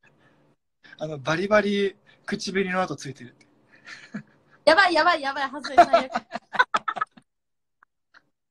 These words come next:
Speaker 1: やるよね。
Speaker 2: やばい。
Speaker 1: <laughs> ウケる。
Speaker 2: なんか、
Speaker 1: マジで。
Speaker 2: なんか、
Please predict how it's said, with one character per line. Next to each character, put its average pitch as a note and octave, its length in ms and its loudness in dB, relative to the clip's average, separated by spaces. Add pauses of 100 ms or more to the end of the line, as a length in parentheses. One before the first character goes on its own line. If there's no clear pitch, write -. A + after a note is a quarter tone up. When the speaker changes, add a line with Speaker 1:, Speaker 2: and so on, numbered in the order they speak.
(920)
Speaker 1:
や D#3+ 160 -12
る E3 100 -4
よ E3 160 -6
ね。 F#3+ 480 -10 (1000)
Speaker 2:
や A#3+ 200 2
ば C#4+ 80 0
い。 - 40 -14 (1800)
Speaker 1:
<laughs> - 400 -8 (680)
ウ D3+ 60 -18
ケ - 140 -12
る。 E3 80 -6
Speaker 2:
な D4 140 -6
ん - 40 -16
か、 C#3 60 -6
Speaker 1:
マ A3 60 -4 (180)
ジ B2+ 80 -14
で。 - 80 -20 (300)
Speaker 2:
な D4+ 100 -4
ん - 40 -8 (280)
か、 F#3 260 -6